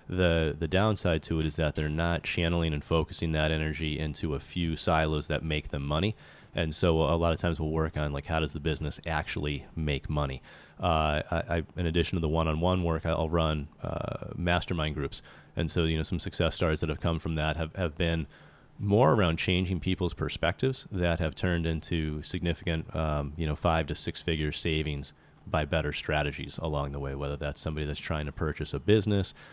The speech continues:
or somebody that's thinking about making a partnership or investment play. And the rest of the group is saying, "Well, whoa, whoa, hold on. Like, did you think about this aspect of it? Actually, here's how I would approach it."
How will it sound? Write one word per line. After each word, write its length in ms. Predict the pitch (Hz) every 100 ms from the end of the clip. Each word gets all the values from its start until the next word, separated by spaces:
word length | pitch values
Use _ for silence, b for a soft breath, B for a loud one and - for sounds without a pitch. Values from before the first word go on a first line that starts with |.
| B
or 180 | 90 82
somebody 300 | 78 85 82
that's 200 | 78 78
thinking 220 | - 80 80
about 200 | 78 78
making 260 | 78 71
a 40 | 73
partnership 600 | 85 85 78 - 80 -
or 120 | 78
investment 460 | 76 76 76 80 76
play. 300 | 85 78 73 b b b
And 140 | 87
the 60 | 80
rest 220 | 80 76
of 40 | 78
the 60 |
group 220 | 80 78 76
is 100 | -
saying, 200 | 82 78
"Well, 120 | 87
whoa, 220 | 120 135
whoa, 80 | 101
hold 220 | 123 120
on. 180 | 101 76
Like, 300 | 80 - -
did 120 | 87
you 60 | 87
think 180 | - 135
about 260 | 127 104
this 220 | 113 113
aspect 500 | 98 82 - 80 73
of 120 | 78 69
it? 100 | 73
Actually, 300 | 98 - 82
here's 260 | 113 107
how 180 | 104 95
I 100 | 95
would 140 | 90 80
approach 400 | - 76 67
it." 100 | -